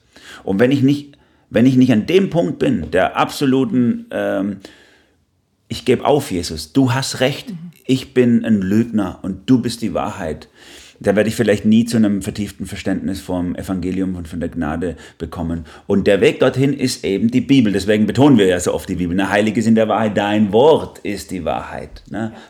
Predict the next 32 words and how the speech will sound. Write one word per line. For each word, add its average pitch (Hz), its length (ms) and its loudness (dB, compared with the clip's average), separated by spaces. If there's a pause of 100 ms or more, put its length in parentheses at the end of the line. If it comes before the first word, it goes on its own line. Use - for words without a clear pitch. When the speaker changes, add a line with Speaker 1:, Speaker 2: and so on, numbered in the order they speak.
(140)
Speaker 1:
Gott 151 260 4
spricht - 520 -4
Wahrheit 82 340 -4
in 82 80 -6
unser 82 220 -8
Leben 82 280 -6
rein 78 240 -10
durch - 160 -14
sein 67 320 -14
Wort. - 380 -18 (640)
Und 107 100 2
nicht, 147 300 2
ich 113 160 0
kann's 98 260 -4
mir 95 140 -2
selber 90 360 0
geben 87 380 -6
oder 90 300 -6
wir 95 160 -4
setzen - 260 -4
uns 90 160 -4
im 90 80 -8
Stuhlkreis 90 560 -6
zusammen 90 460 -8 (260)
und 101 140 0
überlegen, 95 520 0
was 87 220 -6
wäre 85 160 -6
eigentlich 78 380 -10
gut 85 200 -6
für - 140 -6
uns. - 420 -12